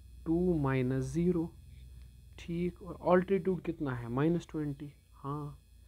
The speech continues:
ट्रायंगल का एरिया निकालना आता है ना। वीबी माइनस वीए is, सर, वन बाई टू माइनस टू और ये ट्वेंटी। तो सर, वीबी माइनस वीए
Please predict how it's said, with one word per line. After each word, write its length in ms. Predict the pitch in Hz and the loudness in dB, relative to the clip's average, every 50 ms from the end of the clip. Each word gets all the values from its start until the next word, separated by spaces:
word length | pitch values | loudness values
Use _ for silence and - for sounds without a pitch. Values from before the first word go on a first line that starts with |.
| - - - - - - - | -20 -20 -20 -20 -20 -10 0
ट्रायंगल 340 | 151 151 156 165 165 170 | 4 6 6 6 6 4
का 140 | 165 - 175 | 2 0 0
एरिया 220 | 165 165 165 165 160 | 0 2 2 4 2
निकालना 440 | 165 156 - 160 156 151 151 147 147 | 2 0 0 0 0 0 0 0 -2
आता 160 | 147 - 202 | -2 -2 -4
है 100 | 247 233 | -2 -2
ना। 160 | 170 123 117 117 - - - - - - - - - - - - - - | -2 -2 -4 -6 -12 -20 -20 -20 -20 -20 -20 -20 -20 -20 -20 -20 -20 -16
वीबी 400 | 139 135 165 170 175 160 165 165 | -4 -2 0 0 2 2 2 2
माइनस 440 | 156 156 147 139 139 139 139 135 - - | 2 2 2 2 2 2 0 -2 -4 -4
वीए 320 | 139 139 135 135 135 139 | -2 0 0 2 2 0
is, 80 | 143 139 | 0 -2
सर, 200 | - - 139 135 | -6 -8 -6 -6
वन 320 | 131 127 127 131 139 147 151 | -4 -4 -2 0 0 2 2
बाई 140 | 147 139 131 | 2 2 0
टू 180 | 123 - 135 135 | 0 -4 -6 -6
माइनस 580 | 135 127 127 123 120 127 156 196 208 - - - - - - - - - - - - - - - - - _ | -4 -4 -4 -4 -2 -2 -2 -2 -4 -6 -10 -18 -20 -20 -20 -20 -20 -20 -20 -20 -20 -20 -20 -20 -20 -20 _
टू 340 | - 175 185 185 175 - 151 | -6 -4 -2 -2 -2 -2 -2
और 100 | 151 147 | -2 -2
ये 160 | 143 147 165 165 165 - | 0 -2 -2 -2 -4 -6
ट्वेंटी। 460 | 131 135 123 123 120 - - 117 - - - _ _ _ _ - _ _ - _ _ - - - - - _ - - - - - | -6 -6 -6 -8 -10 -12 -14 -16 -16 -18 -20 _ _ _ _ -20 _ _ -20 _ _ -20 -20 -20 -20 -20 _ -20 -20 -20 -18 -14
तो 80 | - 131 | -14 -12
सर, 280 | - - - 170 170 151 | -12 -6 -6 -4 -2 -2
वीबी 840 | 127 127 - - 156 156 165 170 170 147 143 165 180 196 214 233 | -4 -6 -10 -10 -6 -4 -2 -2 -4 -4 -4 -4 -2 -2 -2 -2
माइनस 720 | 208 160 139 135 135 139 139 139 135 135 135 135 135 135 - - | -2 -2 -2 -2 -2 0 0 0 0 0 0 -2 -4 -6 -8 -16
वीए 600 | 131 120 - 139 135 135 - 127 123 120 127 147 | -16 -10 -8 -8 -8 -8 -10 -10 -8 -8 -8 -8